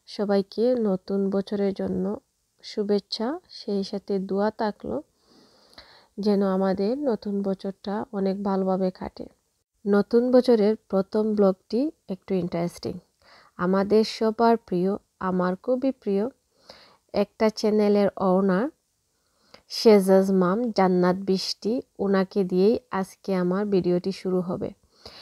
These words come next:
এই ভিডিওটি কয়েকদিন আগের করা, যেই দিন আমাদের সবার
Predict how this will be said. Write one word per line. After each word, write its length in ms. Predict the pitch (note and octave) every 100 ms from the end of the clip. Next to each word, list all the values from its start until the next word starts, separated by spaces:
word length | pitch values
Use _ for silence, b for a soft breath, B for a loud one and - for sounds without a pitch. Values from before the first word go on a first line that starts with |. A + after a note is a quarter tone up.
| B B
এই 140 | A#3+
ভিডিওটি 480 | B3 C4 C#4 C4+ C#4
কয়েকদিন 680 | B3 G#3+ G#3 G#3+ G#3+ G#3+ G#3+ -
আগের 380 | F#3+ F#3 F#3 F#3+
করা, 380 | - F3+ F3+ G#3+
যেই 340 | G3+ F#3+ G3+
দিন 260 | G3+ F#3+ G3+
আমাদের 400 | F3+ F#3+ G3 G3+
সবার 440 | - A#3 A#3 A#3